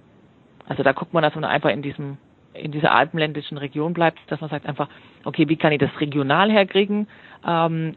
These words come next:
und wie kann ich das um uns herum liegende Land, Länder mit einbeziehen?“ Äh, wir haben jetzt nächste Woche zum Beispiel kommen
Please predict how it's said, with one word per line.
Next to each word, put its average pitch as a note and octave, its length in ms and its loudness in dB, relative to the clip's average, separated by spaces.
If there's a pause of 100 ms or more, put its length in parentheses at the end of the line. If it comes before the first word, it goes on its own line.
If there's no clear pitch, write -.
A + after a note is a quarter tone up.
und D3 160 -6
wie D#3 80 2
kann D#3+ 140 6
ich D3 80 4
das C#3+ 140 0 (220)
um F#3 260 4
uns E3+ 260 2
herum E3+ 360 4
liegende F3 680 4 (140)
Land, F#3 460 2
Länder F3+ 600 4
mit D#3 180 -2
einbeziehen?“ A#2+ 420 -6 (680)
Äh, - 100 -12
wir D#3+ 400 2
haben F3 160 4
jetzt D#3 220 4 (180)
nächste E3 260 2
Woche G#3+ 180 6
zum F#3+ 100 -2
Beispiel E3+ 240 2
kommen D#3+ 400 -2